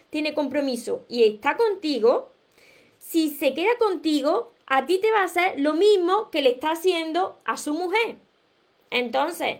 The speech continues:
reflexiona ahí bien. Edith, si yo culpo, culpas a tu madre, ¿piensas que, que te hizo alguna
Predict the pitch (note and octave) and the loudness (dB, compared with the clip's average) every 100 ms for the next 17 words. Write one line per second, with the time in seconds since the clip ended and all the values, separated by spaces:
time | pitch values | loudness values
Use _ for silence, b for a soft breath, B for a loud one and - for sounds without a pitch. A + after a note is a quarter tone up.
0 | - B3 B3 A#3 A3 A3 G#3 C4 E4 C4+ | -6 -6 -2 -2 -2 -4 -2 -4 -4 -4
1 | D4 E4 C#4+ G4 B3+ G#3+ _ _ - - | -2 0 0 0 -2 -12 _ _ -20 -20
2 | _ _ _ _ _ _ _ _ _ _ | _ _ _ _ _ _ _ _ _ _
3 | b b b b b b - A#3+ C4+ D4+ | b b b b b b 0 2 4 0
4 | D4 A#3+ A#3+ F4 F#4 E4+ E4+ E4 G4 G4 | -2 -4 2 2 2 4 4 2 -2 -2
5 | - _ _ _ E4+ E4 G#4+ G4 E4+ C#4 | -10 _ _ _ 2 4 2 0 0 0
6 | C4+ B3+ G#3+ - - _ _ _ _ _ | 0 0 -2 -6 -14 _ _ _ _ _
7 | _ _ _ _ _ b b _ _ C#4 | _ _ _ _ _ b b _ _ 0
8 | C#4+ D#4 E4 - F4+ F#4 G4 - C#4+ B3 | 2 2 -4 -6 0 0 0 0 4 4
9 | - - B3+ A#3+ B3 C4 C#4 E4+ F#4 - | 2 -2 -2 2 2 2 -4 -4 -4 -6
10 | _ _ _ _ _ - B3 A#3 A#3 C#4 | _ _ _ _ _ -6 0 0 0 -2